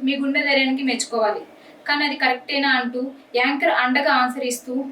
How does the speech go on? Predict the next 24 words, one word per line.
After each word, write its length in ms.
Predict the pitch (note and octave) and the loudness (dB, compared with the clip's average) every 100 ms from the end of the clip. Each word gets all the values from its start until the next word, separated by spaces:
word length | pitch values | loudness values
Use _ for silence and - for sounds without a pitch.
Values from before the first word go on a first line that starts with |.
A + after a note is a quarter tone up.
| A3+ | 2
భాష 280 | A#3 A#3+ D#4 D4 | 2 2 -2 0
కొంచెం 220 | C4 C#4 B3+ | -2 -2 -4
ఎమోషనల్ 380 | A#3+ C4 B3 A3+ | -2 -2 -2 -2
అయ్యారు. 380 | G#3+ G#3 G3 - - - - - | -2 -2 -4 -10 -18 -20 -14 -2
"కరెక్ట్ 280 | B3+ B3 - C4+ | -2 -2 -4 0
కాదు, 220 | A#3+ G#3 - - - | 0 -2 -8 -16 -6
కానీ 180 | C#4+ D4 | -2 2
ఆవిడ 260 | C#4 B3+ B3+ B3 | 2 2 0 2
కోరిక 240 | B3 B3+ | 2 0
ఇది. 200 | B3+ G#3 - - - - | -6 -8 -14 -20 -20 -6
ప్రెగ్నెంట్ 360 | C4 B3+ D4+ D#4+ | -2 0 0 2
లేడీ 280 | D#4+ D4+ C4+ | 2 0 -2
కోరిక 300 | C#4+ C4+ C#4 | -2 -2 -2
తీర్చాలంటారు 580 | C4 C4+ C4 B3 B3 B3 | -6 -4 -2 0 -2 0
కదా, 220 | A3 G#3+ - - - | 0 0 -2 -4 -2
అందుకే 300 | B3 C4 D#4+ D4+ | 0 0 2 4
హౌస్ 180 | B3+ C4 | 4 0
లోకి 160 | C4+ B3+ | -4 -2
వెళ్తున్నా. 380 | A#3 A3 G#3+ G3 - - - - | -4 -4 -6 -8 -10 -20 -20 -6
కానీ 260 | C#4+ D4 D4+ | -4 -2 -2
నేను 140 | D4 C#4+ | -2 0
నా 60 | B3 | 2
భార్యకి 280 | A#3+ A#3+ C4+ | 0 -2 -6
చాలా 260 | - B3+ | -6 -4